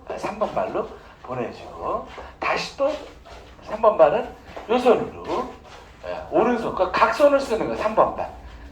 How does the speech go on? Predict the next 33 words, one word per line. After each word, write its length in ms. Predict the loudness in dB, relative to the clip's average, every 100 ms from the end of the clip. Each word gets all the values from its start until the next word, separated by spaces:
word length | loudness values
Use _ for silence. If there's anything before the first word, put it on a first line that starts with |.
| -14 -10
아, 140 | -8
다시 280 | -6 -6 -4
또 60 | 2
요 120 | 4
손이 220 | 4 4
남았죠? 460 | 4 4 0 0 0 0 -10 -16 -12
아, 80 | -4
요 100 | -4
손도 380 | -4 -6 -6 -4
또 80 | 0
역시 240 | 0 6
여성이 320 | 4 4 -2
숙달되면 680 | -6 2 6 6 4 4 2 0 -12 -14 -14 -10
삼 200 | -2 2
번 220 | 4 2 0
발. 320 | -4 -2 0
그래서, 240 | -2 0
아, 460 | -2 -2 -12 -14 -8
삼 220 | -8 2
번 180 | 2 6
발 120 | 6
이렇게 200 | 6 -4
돌려주고 920 | -4 0 2 0 -6 -10 -4 -2 -2 -6 -10 -10 -2
만약에 280 | 2 4 2
숙달이 380 | 4 8 8
안 200 | 8 0
됐어 280 | 0 0 4
여성이 560 | 6 6 4 4 -2 -8 -16 -18 -12
그러면 280 | -8 -2 -2
삼 200 | -2 0
번 160 | 2 2
발은 360 | 0 0 -2 -2
이렇게, 520 | 2 2 2 0 -2